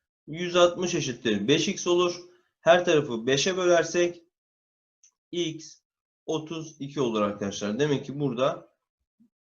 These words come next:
otuz ikiymiş x. Büşra ile Elif arasında kaç yaş fark vardır diyor, bakın. Elif kırk yaşında, Büşra'yı otuz iki bulduk. Demek ki aradaki fark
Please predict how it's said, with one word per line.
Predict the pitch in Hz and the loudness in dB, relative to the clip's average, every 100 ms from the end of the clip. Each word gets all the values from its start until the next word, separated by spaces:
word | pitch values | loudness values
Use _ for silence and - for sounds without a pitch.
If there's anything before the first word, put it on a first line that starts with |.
| _ _ - | _ _ -4
otuz | 143 143 185 175 - | -4 -2 -6 -6 -8
ikiymiş | 139 - 127 135 156 | -6 -2 -2 -2 -6
x. | 110 - - - _ _ _ - - | -10 -12 -18 -20 _ _ _ -20 -12
Büşra | 139 139 202 226 | -6 4 8 10
ile | 220 | 10
Elif | 214 220 | 8 8
arasında | 220 208 214 214 208 | 8 8 8 6 10
kaç | 208 214 | 10 10
yaş | 220 208 | 4 6
fark | 196 185 | 4 6
vardır | 185 175 170 170 | 6 6 4 2
diyor, | 208 | 4
bakın. | 185 175 175 202 - - _ _ _ _ _ _ _ _ _ _ _ _ _ | 4 2 2 0 -4 -20 _ _ _ _ _ _ _ _ _ _ _ _ _
Elif | 127 147 202 | 4 6 4
kırk | - 214 208 | 4 4 4
yaşında, | 185 165 143 175 175 | 0 0 -4 -4 -4
Büşra'yı | 156 156 165 175 | -6 4 6 8
otuz | 180 175 160 | 6 2 -8
iki | 156 185 | -2 0
bulduk. | 156 170 208 | 2 0 0
Demek | 175 156 147 | 0 0 0
ki | 139 | -2
aradaki | 160 139 - | -2 -6 -2
fark | 165 208 - | -2 -2 -4